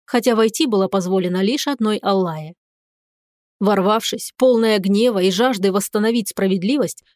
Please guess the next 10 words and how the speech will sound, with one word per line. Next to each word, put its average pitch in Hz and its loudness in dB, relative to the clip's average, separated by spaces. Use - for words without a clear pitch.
которая 240 2
заключалась 226 0
в - -18
том, 320 0
чтобы 226 0
удовлетворить 254 0
её 208 2
непомерную 202 0
жажду 196 0
обладания, 190 -2